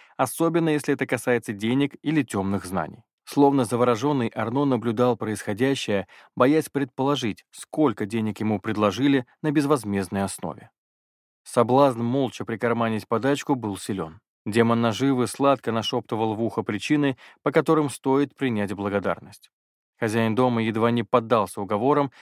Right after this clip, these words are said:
как вдруг его взгляд упал на грудь Пяти. Там болталась перевёрнутая звезда, так называемая пентаграмма, печать дьявола и знак всех его последователей.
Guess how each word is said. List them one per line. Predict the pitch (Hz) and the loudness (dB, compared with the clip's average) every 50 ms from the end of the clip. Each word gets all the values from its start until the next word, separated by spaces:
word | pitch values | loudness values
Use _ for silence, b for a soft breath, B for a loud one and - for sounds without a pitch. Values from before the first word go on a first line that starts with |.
| B B | B B
как | - 160 147 143 | -4 -4 -2 -2
вдруг | 139 131 143 170 185 - - - | -2 0 2 2 2 2 0 0
его | 143 147 143 | 0 2 0
взгляд | 127 110 113 123 135 135 - 147 | 0 -2 0 0 0 0 0 -2
упал | 127 - 123 120 120 | -2 0 0 0 2
на | 123 127 117 | 0 -2 -2
грудь | 107 101 101 98 - - _ | -2 -4 -6 -6 -8 -10 _
Пяти. | - 110 - - - 76 67 - _ _ _ _ _ _ _ _ - | -10 -10 -8 -10 -12 -14 -14 -14 _ _ _ _ _ _ _ _ 2
Там | 147 147 147 143 | 4 4 4 6
болталась | 147 147 131 - 143 135 135 131 120 - | 4 2 2 2 0 2 0 0 -4 -6
перевёрнутая | - 135 123 127 117 117 110 104 104 107 98 - 107 104 | -4 -2 0 0 2 2 0 0 0 -4 -2 -2 -2 -2
звезда, | 98 104 107 113 104 95 95 90 78 - - _ _ _ _ _ _ _ _ - | -2 -2 -4 -4 -4 -2 -2 -4 -4 -4 -10 _ _ _ _ _ _ _ _ -2
так | 117 110 - - | -2 -2 0 0
называемая | 107 95 107 107 113 117 117 113 110 110 110 107 98 _ _ _ _ _ | -4 0 2 2 4 4 2 2 0 0 -2 -2 -4 _ _ _ _ _
пентаграмма, | - 120 117 104 - 120 110 113 107 98 87 82 80 - - _ _ _ _ _ _ _ _ _ | -4 -4 -2 0 0 0 0 2 0 0 0 -2 -6 -16 -20 _ _ _ _ _ _ _ _ _
печать | - 139 131 - 156 139 117 | -8 -8 -4 -2 -2 -2 -2
дьявола | 104 110 120 135 135 131 123 117 110 | -2 0 2 2 2 2 2 0 0
и | 107 - 123 | -2 -2 -4
знак | 104 95 110 117 127 127 - | -4 -2 -2 -2 -2 -2 -4
всех | - - - - 113 107 - | -8 -10 -4 -4 -4 -4 -4
его | - 107 101 98 | -4 -4 -2 -2
последователей. | - 107 98 - - 80 - - - - - - - - | -2 -2 -4 -4 -6 -12 -12 -12 -14 -14 -16 -16 -18 -20